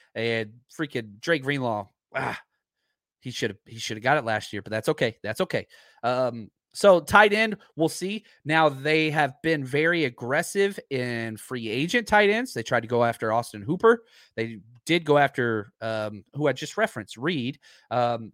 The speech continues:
they've gone after some tight ends. So they,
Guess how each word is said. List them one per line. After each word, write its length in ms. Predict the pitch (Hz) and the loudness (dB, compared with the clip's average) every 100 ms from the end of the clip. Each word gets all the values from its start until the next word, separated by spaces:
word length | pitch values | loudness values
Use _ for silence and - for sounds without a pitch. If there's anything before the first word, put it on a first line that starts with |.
| - | -4
they've 280 | 151 143 - | -4 -4 -2
gone 260 | 156 196 | 2 4
after 520 | 190 220 - 127 127 - _ _ _ _ _ | 6 6 4 0 0 -8 _ _ _ _ _
some 200 | - 131 | -8 0
tight 260 | 160 156 151 | 4 6 6
ends. 240 | 127 98 | 2 0
So 160 | 143 127 | -2 0
they, 300 | 151 170 | 2 0